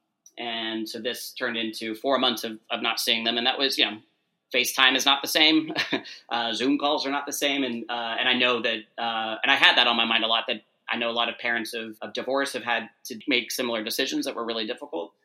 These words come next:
And so, you know, there's been all of this focus during the pandemic on how exhausting it's been for, for parents to be homeschooling and, and try to balance work with, with, uh, parenting. And I have, you know, I'm a hundred percent sure that that's true, but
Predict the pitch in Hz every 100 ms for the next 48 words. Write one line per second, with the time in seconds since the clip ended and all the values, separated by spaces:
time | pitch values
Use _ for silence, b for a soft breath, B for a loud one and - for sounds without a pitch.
0 | _ 131 127 151 135 127 120 131 127 143
1 | 131 113 110 135 120 117 110 - 123 120
2 | 117 113 110 117 113 113 110 - _ _
3 | 113 113 110 110 107 110 123 117 110 123
4 | 117 123 117 - 117 110 113 113 110 -
5 | _ _ - 110 127 120 107 120 113 113
6 | 107 160 156 - 156 139 127 120 110 110
7 | 107 107 117 107 113 113 107 127 139 -
8 | 110 - 113 110 110 110 104 - _ _
9 | 156 147 143 131 131 117 110 113 107 -
10 | - 110 - _ 120 104 - - 104 104
11 | 113 131 127 120 117 107 127 117 110 104
12 | - - 127 113 117